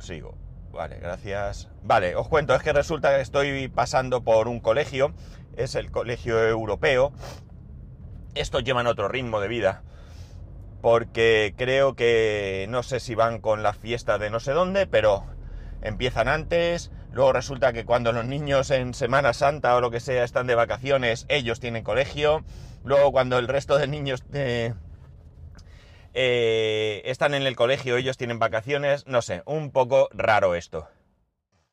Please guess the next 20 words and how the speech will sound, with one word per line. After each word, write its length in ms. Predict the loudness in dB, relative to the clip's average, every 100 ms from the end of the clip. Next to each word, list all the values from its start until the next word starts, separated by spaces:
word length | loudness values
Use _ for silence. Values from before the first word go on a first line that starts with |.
| _ _ _ _ _ _ _ _ _
Y 160 | -4 -2
digo 240 | 2 4
que 100 | 4
es 60 | 2
raro 340 | 2 4 2
porque 380 | 4 2 4 0
evidentemente 800 | 2 0 0 -4 -4 -4 0 0
ellos 260 | 2 0
pueden 380 | 2 0 0 0
proporcionar 760 | 0 0 -2 -4 0 2 2 2
la 160 | 0
formación 560 | 4 2 2 0 -4 -6
que 100 | -4
consideren, 680 | -6 -6 -2 0 0 -4 -4
po-, 260 | 0 0
como 220 | 2 0
colegio 420 | 2 0 2 2 2
privado 420 | 2 4 4 4
que 100 | 2
son. 340 | 2 2 -2